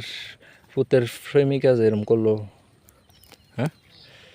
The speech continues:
এটা খুব অন্যায় করছে না? হ্যাঁ, আছে খাওয়ার মাঝে, যা বেটা। আইসি তোর লগে সানবার লেগে, বিচার দিবার লেগে, আর তুই এরম খাস।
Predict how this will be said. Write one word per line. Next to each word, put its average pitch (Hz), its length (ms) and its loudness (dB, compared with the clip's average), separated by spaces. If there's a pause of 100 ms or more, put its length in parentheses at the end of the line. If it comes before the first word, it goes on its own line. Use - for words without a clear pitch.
(340)
এটা 113 120 2
খুব 117 180 4
অন্যায় 143 260 2
করছে 139 220 -2
না? 254 180 -4
হ্যাঁ, 147 320 4
আছে 151 160 -4
খাওয়ার 127 280 0
মাঝে, 120 180 -4
যা 165 100 2
বেটা। 185 140 -4 (1040)
আইসি 127 260 -8
তোর 165 200 -2
লগে 170 180 -2
সানবার 180 280 -2
লেগে, 151 240 0
বিচার 175 280 -4
দিবার 185 200 0
লেগে, 156 280 -2
আর 139 80 -2
তুই 143 180 -10
এরম 113 200 -10
খাস। - 260 -10